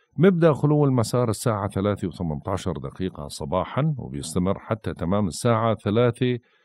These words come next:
وثمانية وثلاثين دقيقة صباحا بتوقيت غرينتش، يعني مدة خلو المسار رح تكون عشرين دقيقة فقط.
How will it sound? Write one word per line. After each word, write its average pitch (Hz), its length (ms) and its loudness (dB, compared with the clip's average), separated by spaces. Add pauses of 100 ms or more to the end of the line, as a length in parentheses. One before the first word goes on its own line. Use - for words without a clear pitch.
(200)
وثمانية 156 500 4
وثلاثين 101 840 0
دقيقة 82 560 -6
صباحا 80 500 -6
بتوقيت 73 640 -8
غرينتش، 107 500 0
يعني 76 260 -4
مدة 92 380 0 (380)
خلو 135 300 2
المسار 117 420 2
رح - 140 -6
تكون 107 320 0
عشرين 107 420 -2
دقيقة 85 440 -6
فقط. 123 440 -4